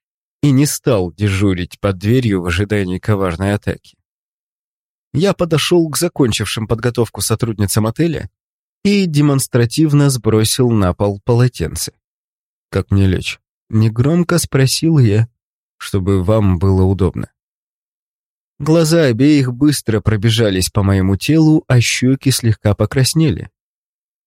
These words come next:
«Для начала на живот, господин». Опустив взгляд, ответила та, что умела говорить на общем языке.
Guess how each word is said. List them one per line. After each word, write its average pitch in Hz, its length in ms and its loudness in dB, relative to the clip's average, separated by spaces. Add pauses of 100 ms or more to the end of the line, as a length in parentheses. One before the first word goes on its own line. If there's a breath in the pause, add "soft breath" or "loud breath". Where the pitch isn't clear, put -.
(200)
«Для 147 220 0
начала 147 440 2
на 147 140 2
живот, 156 420 -2
господин». 104 640 -2 (880)
Опустив 117 560 0
взгляд, 113 680 -2
ответила 127 640 0
та, 170 160 0
что - 240 -2
умела 143 400 4
говорить 135 400 0
на 139 160 2
общем 143 240 -2
языке. 147 560 0